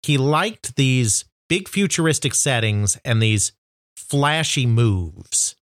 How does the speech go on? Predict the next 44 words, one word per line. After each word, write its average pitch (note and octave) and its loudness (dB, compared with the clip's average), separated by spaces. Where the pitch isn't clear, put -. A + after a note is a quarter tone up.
And D3 2
he D#3 2
felt G3+ -2
that D#3+ 0
F D#3+ 0
P E3 2
Ss, C3+ 0
after D#3 0
kind D3 0
of C3+ 0
the C3+ 4
whole C#3+ 2
World C#3 0
War B2 2
Two E3 -2
thing, E2+ -2
after G#2+ 0
the A2+ 4
whole B2 4
Call B2+ 2
of G#2+ 2
Duty B2 2
Medal A#2 2
of G2+ 2
Honor A#2 2
thing, C#2 -2
had C#3 2
evolved D#3 0
in D3+ 2
a C3 2
more B2 2
realistic B2 0
direction. G2+ 0
Even D#3+ 2
the C#3+ 4
ones C#3 2
that B2 -2
took - -2
place C3+ 0
in A#2+ 0
the A2 2
future, D3 0
like G#2+ 0
Halo F#2+ 0